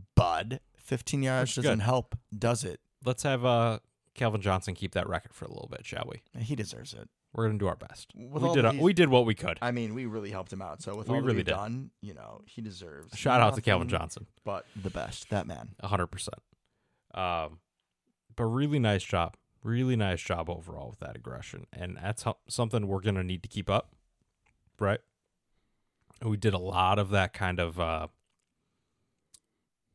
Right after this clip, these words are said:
Speaker 2: six front with one linebacker, right? 'Cause Quay
Speaker 1: Mm-hmm.
Speaker 2: played on the edge a fair amount, just leave Devondre in the middle. Worked great. Probably gonna see a fair amount of that this week,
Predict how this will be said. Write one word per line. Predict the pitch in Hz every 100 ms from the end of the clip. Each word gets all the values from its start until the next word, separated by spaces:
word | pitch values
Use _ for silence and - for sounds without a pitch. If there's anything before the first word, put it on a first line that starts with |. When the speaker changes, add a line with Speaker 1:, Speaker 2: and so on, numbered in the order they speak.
| _ -
Speaker 2:
six | - - 107 -
front | - - 107 107
with | 101 90
one | 92 95 98
linebacker, | 92 92 95 104 113 147 143 -
right? | 107 147 -
'Cause | 107
Quay | 104 95
Speaker 1:
Mm-hmm. | 98
Speaker 2:
played | 95 90
on | 87
the | 87
edge | 87 95
a |
fair | - 98
amount, | 104 113 95
just | 87
leave | 87
Devondre | 85 87 85 85 87
in |
the | 87
middle. | 90 123 - _ _
Worked | - 87 -
great. | 92 87 _ _ _ _ _
Probably | - 85 90 101 107
gonna | 107
see | - 110
a |
fair | 98 107
amount | 101 101
of |
that | 98 -
this | 98 -
week, | 101 107